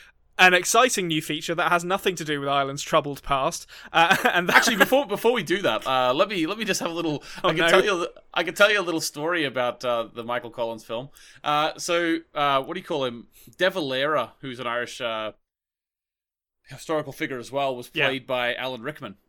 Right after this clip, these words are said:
Speaker 2: uh, in the film Michael Collins. Liam
Speaker 1: Yeah.
Speaker 2: Neeson was played, played Mi-, Michael Collins. And, uh, one night, w-, I, I may have mentioned this on a podcast before, that I met Alan Rickman. I definitely
Speaker 1: Oh, okay.
Speaker 2: put a t-, I tweeted about it one time, but I met Alan Rickman, um, and, uh, me and my, <laughs> my wife were there,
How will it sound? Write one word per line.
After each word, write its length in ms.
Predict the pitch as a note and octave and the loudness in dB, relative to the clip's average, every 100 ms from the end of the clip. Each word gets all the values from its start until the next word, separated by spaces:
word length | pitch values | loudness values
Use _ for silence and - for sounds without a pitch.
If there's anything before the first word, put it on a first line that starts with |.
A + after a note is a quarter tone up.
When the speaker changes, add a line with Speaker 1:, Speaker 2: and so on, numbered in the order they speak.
| - | -12
Speaker 2:
uh, 280 | C#3+ C3+ C3+ | -6 -4 -4
in 140 | C#3+ | -8
the 60 | C3 | -14
film 260 | - C3+ B2 | -10 -10 -8
Michael 240 | B2 A#2 | -10 -10
Collins. 420 | B2+ C3 A2+ G#2+ | -12 -10 -12 -14
Liam 240 | C3 D3+ C3+ | -6 -4 -4
Speaker 1:
Yeah. 80 | |
Speaker 2:
Neeson 120 | C3 B2+ | -4 -6
was 100 | A2 | -10
played, 360 | - A2+ G#2+ - | -4 -4 -6 -10
played 180 | A#2 | -10
Mi-, 80 | G#2 - | -8 -10
Michael 240 | G#2+ G2+ | -12 -12
Collins. 320 | - G#2+ G#2 - | -12 -14 -12 -8
And, 240 | C#3 C3 | -6 -2
uh, 160 | C3 B2 | 0 0
one 220 | D#3 G3+ | 0 2
night, 140 | F#3 | 2
w-, 160 | D3+ C3 _ | 0 -6 _
I, 120 | A#2 - | -10 -10
I 120 | - E3 | -8 -8
may 220 | F3 B3 | -6 -6
have 140 | C4 | -6
mentioned 320 | G#3 A#3 - | -8 -10 -12
this 140 | C4 - | -14 -14
on 60 | |
a 40 | A#3 | -8
podcast 340 | A3+ - G3+ | -8 -8 -12
before, 240 | - G3 G3 | -8 -6 -4
that 100 | D#3+ | -2
I 100 | C#3+ | -2
met 460 | C3 B2 D3+ - - _ C#3+ | -2 -2 -2 -4 -18 _ -2
Alan 220 | D3 C3+ | -2 -2
Rickman. 400 | C#3+ - G3 G#3 - - - | -8 -10 -12 -12 -20 -10 -4
I 60 | |
definitely 320 | C3+ D#3+ F3+ | -4 -2 -2
Speaker 1:
Oh, 40 | D3 | -2
okay. 140 | - | -4
Speaker 2:
put 100 | C#3 | -6
a 20 | A2+ | -6
t-, 140 | - - - | -10 -18 -8
I 100 | A#2+ | -8
tweeted 380 | - D3 C#3+ A2 | -6 -6 -4 -4
about 160 | G#2 | -4
it 60 | F#2 | -4
one 140 | G2 | -8
time, 200 | - G#2+ G#2+ - - - - | -8 -8 -10 -18 -20 -20 2
but 120 | D#3 | 4
I 100 | D#3+ | 4
met 200 | D#3+ F3+ - | 4 2 2
Alan 220 | F3+ D3+ | 0 0
Rickman, 480 | C#3+ - D3 C#3+ C#3 - | -2 -2 -2 -2 -6 -6
um, 560 | B2 B2 B2 A#2+ A#2+ A#2 _ _ - | 2 4 6 4 -2 -12 _ _ 2
and, 300 | C#3+ C#3 C3+ | 4 4 6
uh, 340 | C3+ B2+ C3 - | 6 8 6 2
me 180 | D#3+ E3 | 0 0
and 80 | |
my, 180 | E3 D3+ - - _ _ | -2 -4 -6 -8 _ _
<laughs> 360 | - - G3+ | -16 -12 -2
my 120 | C3 | 2
wife 320 | C3 C3+ C#3+ D#3 | 4 6 4 4
were 80 | |
there, 360 | B2+ C3 B2+ B2+ | 2 4 4 2